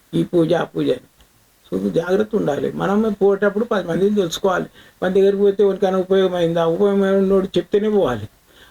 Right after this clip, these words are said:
ఆడ నాలుగు గంటల రాత్రి లైన్ ఉంటుంది, ఆడ పెద్ద తోపు, ఆడు టీవీలు వస్తాడు, నాలుగు ప్రోగ్రాంలు వస్తుంటాయి, ఆడ అన్నదానం కూడా పెడతాడు. ఎవరి దాన్ని పెడతాడు? ఆడు ఇంకొంతోడు బియ్యం వేపి రైస్గా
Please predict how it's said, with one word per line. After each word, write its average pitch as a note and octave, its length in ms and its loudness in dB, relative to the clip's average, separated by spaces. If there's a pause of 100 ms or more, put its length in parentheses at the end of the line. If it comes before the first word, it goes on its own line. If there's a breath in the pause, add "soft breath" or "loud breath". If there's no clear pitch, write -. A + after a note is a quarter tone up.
ఆడ F3 100 0
నాలుగు F3+ 320 0
గంటల F#3+ 260 0
రాత్రి F3+ 300 -2
లైన్ E3+ 280 0
ఉంటుంది, E3 600 0 (320 soft breath)
ఆడ - 60 -2
పెద్ద E3+ 260 0
తోపు, F3 640 0 (160)
ఆడు E3 180 0
టీవీలు F3 400 -2
వస్తాడు, E3 500 -2 (380)
నాలుగు E3+ 200 0
ప్రోగ్రాంలు F3+ 500 -2
వస్తుంటాయి, E3 680 -2 (360)
ఆడ E3+ 140 0 (440)
అన్నదానం F3+ 480 0
కూడా F3+ 160 0
పెడతాడు. E3 600 0 (260)
ఎవరి F#3 220 0
దాన్ని G#3 200 2
పెడతాడు? G#3+ 320 0
ఆడు F#3+ 220 2
ఇంకొంతోడు G3 520 0
బియ్యం G3 280 0
వేపి G3 320 2
రైస్గా F#3 640 0